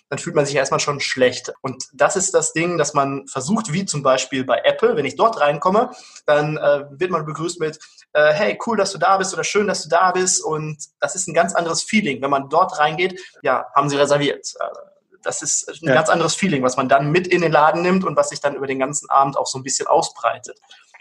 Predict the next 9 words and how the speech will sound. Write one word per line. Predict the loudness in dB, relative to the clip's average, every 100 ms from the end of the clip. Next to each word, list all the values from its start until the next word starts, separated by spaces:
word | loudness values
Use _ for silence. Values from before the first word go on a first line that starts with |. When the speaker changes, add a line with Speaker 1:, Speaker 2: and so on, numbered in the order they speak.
| -20 -10
Speaker 1:
Entweder | -6 -2 0
in |
die | 2
Speaker 2:
Ja. | 2
Speaker 1:
eine | 2
oder | 2
andere | 2 2 -2
Richtung. | -4 -6 -10 -12 -18 _ _ _ _ _ -20 -20 -4
Speaker 2:
Genau, | 0 2 2